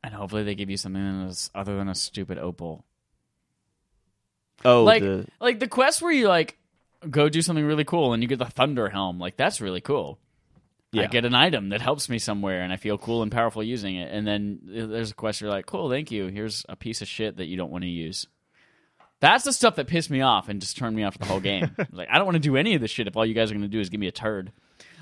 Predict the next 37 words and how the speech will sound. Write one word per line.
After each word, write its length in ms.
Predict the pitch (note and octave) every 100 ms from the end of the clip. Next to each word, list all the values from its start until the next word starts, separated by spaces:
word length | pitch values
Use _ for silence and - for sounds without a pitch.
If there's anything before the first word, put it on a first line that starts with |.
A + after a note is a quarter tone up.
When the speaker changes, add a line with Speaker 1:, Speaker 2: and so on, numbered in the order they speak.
| C3
Speaker 1:
Literally 520 | A#2+ C3+ D#3 D3+ D3
give 200 | D3 D3
me 140 | C3+ C3
Speaker 2:
<laughs> 140 | A#2
Speaker 1:
golden 280 | B2+ B2 A#2
poop. 360 | D3 C#3 G#2 - _ _ _ _ _ _ _
Speaker 2:
<laughs> 20 | A#2+ - C3+ - F#3+ - G3+ - D#3+ - _ _ _ _ _ _ _ _ _ - - - - - - _ _ _ D3+
I 100 | D#3+
didn't 120 | D3
bother 220 | B2+ G#2+
doing 220 | G2 F2+
that. 160 | F2 F2+
I 140 | A#2 C#3+
did 160 | D#3
all 120 | C3+
the 100 | C3+
Sheikah 360 | C3 - C3 C3
slates, 680 | - B2 A#2+ - - - -
uh, 120 | A#2
so, 160 | -
uh, 140 | A2 G#2
all 140 | A#2
the, 180 | A#2+ A2+
uh, 140 | G2+ F#2
Sheikah 300 | - G2+ F#2
slates. 280 | G2 F#2 - -
I 100 | -
did 120 | C3+ C#3+
all 220 | B2 B2
of 100 | A2
the, 200 | A2 G#2
um, 340 | F2+ F2 F2 - - -
the 80 | G#2
shrines, 560 | - B2 A#2+ B2 - - - _ _ -
and 120 | A2+
I 80 | G#2+
did 520 | G2+ A#2 A2 G#2+